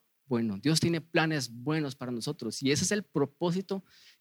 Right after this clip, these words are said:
que Él puso en nuestras vidas. Él nos creó para nosotros ser significantes. Entonces quiero empezar con lo siguiente.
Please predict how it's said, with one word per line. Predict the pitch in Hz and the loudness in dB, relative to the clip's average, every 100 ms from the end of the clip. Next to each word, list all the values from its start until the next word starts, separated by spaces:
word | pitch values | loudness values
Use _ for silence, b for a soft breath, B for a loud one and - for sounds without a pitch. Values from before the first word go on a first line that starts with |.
| - | 2
que | 131 143 | 8 8
Él | 143 | 8
puso | - 156 - | 8 8 8
en | 147 | 4
nuestras | 139 139 156 139 | 2 2 0 6
vidas. | 226 226 - - - | 6 6 2 -4 0
Él | 160 185 | 2 4
nos | 190 | 2
creó | - 139 139 | 0 2 2
para | 147 175 | 2 0
nosotros | - - 160 | 0 -2 0
ser | - 147 | 2 2
significantes. | 143 160 156 - 208 175 | 0 -2 -2 0 2 2
Entonces | - 170 | 4 4
quiero | 185 185 | 6 4
empezar | 170 147 143 | 2 0 2
con | 165 | 2
lo | 160 | 4
siguiente. | 170 180 175 - | 8 8 6 -4